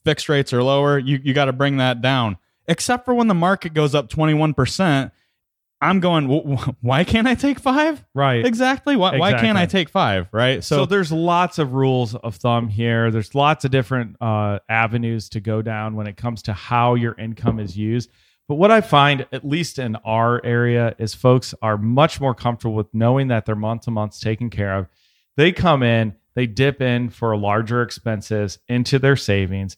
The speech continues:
Speaker 2: As long as we're within a guardrail, it's pretty good. And, you know, so they wanna go to Alaska. They spend ten thousand bucks. They come and get ten grand out. Okay, they're good. They didn't
Speaker 1: Mm-hmm.
Speaker 2: have to save.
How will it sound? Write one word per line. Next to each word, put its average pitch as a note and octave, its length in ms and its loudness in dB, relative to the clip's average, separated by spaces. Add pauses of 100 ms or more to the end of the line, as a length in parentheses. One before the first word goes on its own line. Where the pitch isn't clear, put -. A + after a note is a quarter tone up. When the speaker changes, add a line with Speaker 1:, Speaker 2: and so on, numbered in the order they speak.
(140)
Speaker 2:
As G2 100 -14
long G#2 240 0
as C#3+ 140 2
we're D#3+ 120 0
within D#3+ 320 0
a E3 60 -4
guardrail, A2+ 800 0
it's A2+ 160 -8
pretty A#2+ 280 -8
good. A2 400 -2 (560)
And, A#2+ 360 -2 (160)
you D3 100 2
know, C3+ 140 6
so D3+ 160 -2
they D#3 100 2
wanna F3 180 -2
go F3 140 0
to F3 80 2
Alaska. E3+ 560 0
They A2 160 -8
spend C#3 320 -10
ten D#3 160 -6
thousand D3+ 380 0
bucks. D3 320 0
They G#2+ 80 -6
come C3 200 -4
and C3 60 -2
get C3 160 0
ten C3+ 240 -2
grand C3+ 320 2
out. F3 300 -2 (180)
Okay, D#3+ 380 0
they're D3 160 -2
good. C#3+ 400 0
They B2+ 120 -4
didn't A2+ 260 2
Speaker 1:
Mm-hmm. C3+ 80 0
Speaker 2:
have D3+ 240 -2
to A#2+ 100 -6
save. D#3 520 0